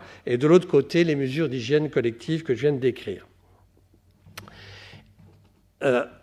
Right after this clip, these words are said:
un siècle après cette loi est venue la loi relative aux droits des malades et à la qualité du système de santé, qui a été fondée, euh, sur les États généraux de la santé et qui met en avant, bien sûr,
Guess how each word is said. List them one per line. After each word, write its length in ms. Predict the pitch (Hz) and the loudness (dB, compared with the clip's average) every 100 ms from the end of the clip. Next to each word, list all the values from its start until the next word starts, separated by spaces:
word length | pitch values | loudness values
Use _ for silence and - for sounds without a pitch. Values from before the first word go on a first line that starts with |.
| _ | _
un 140 | - 247 | 4 4
siècle 440 | 247 269 - - 170 | 6 2 2 -10 -2
après 340 | 180 - 190 180 | 0 2 2 2
cette 300 | - 143 - | 2 0 2
loi 460 | 147 151 220 285 - - - _ _ | 4 6 4 0 -12 -20 -20 _ _
est 140 | - 151 | 0 4
venue 320 | 165 196 196 | 8 10 12
la 140 | 180 | 12
loi 200 | 170 180 | 10 10
relative 500 | 170 196 190 - 202 165 | 10 8 4 4 2 4
aux 80 | |
droits 240 | 151 143 180 | 2 4 4
des 120 | 165 | 6
malades 460 | 160 156 156 147 160 - | 6 6 4 2 -2 0
et 80 | 139 | 2
à 60 | |
la 100 | 127 | 2
qualité 460 | 131 170 160 170 156 | 0 0 0 0 0
du 120 | 135 | -2
système 440 | - 151 - 147 | -8 -10 -2 -2
de 80 | 131 | -2
santé, 480 | 123 139 123 220 247 | -4 -4 -4 -4 -4
qui 220 | - 160 | -4 2
a 40 | 143 | 2
été 280 | 139 151 | 2 -2
fondée, 680 | 139 175 170 160 170 151 127 - - - - - | -2 0 0 4 4 2 -2 -8 -20 -20 -20 -16
euh, 360 | - 127 110 104 | -6 -2 -2 -2
sur 220 | - 190 | -4 0
les 200 | 147 127 | 0 0
États 200 | 214 233 | 0 0
généraux 340 | 190 185 165 | 0 0 2
de 40 | 160 | 0
la 100 | 139 | -2
santé 460 | - 127 120 170 | -4 -6 -2 -2
et 60 | 208 | -2
qui 160 | - 165 | 0 4
met 140 | 180 | 6
en 140 | 190 | 6
avant, 260 | 160 139 175 | 6 2 0
bien 180 | 147 131 | 0 -2
sûr, 300 | - 196 | -2 -2